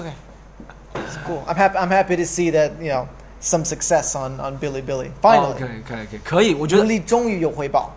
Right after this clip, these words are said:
Speaker 2: 对，我觉得这条路是可以走下去的。
Speaker 1: 嗯。
Speaker 2: 就你，哎，像每个社交媒体都是一样，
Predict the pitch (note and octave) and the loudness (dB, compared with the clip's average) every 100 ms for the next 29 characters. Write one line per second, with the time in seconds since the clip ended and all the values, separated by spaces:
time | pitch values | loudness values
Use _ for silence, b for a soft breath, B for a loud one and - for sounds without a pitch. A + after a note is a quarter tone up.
0 | - G#3 G3+ E3 D3+ F3+ A3 D3 B3 G3 | 0 4 4 4 2 4 2 2 -2 0
1 | C#3+ C3+ E3+ - C#3+ E3 - - D#3+ E3+ | 2 2 2 -2 -4 -4 -4 0 2 2
2 | F#2+ D#2 - F3 D#3+ C#3+ C3 G#3 - E3 | -4 -12 -8 -6 -6 -4 0 0 2 0
3 | - - - C#4 G#3 C3+ - G#3+ C4 F3 | 0 -14 -6 -2 0 -2 -2 -2 2 2
4 | C#3 D#3 - A#2+ D#3 G#3+ G3+ C#3+ | 2 -2 -6 -4 -4 -4 -2 -2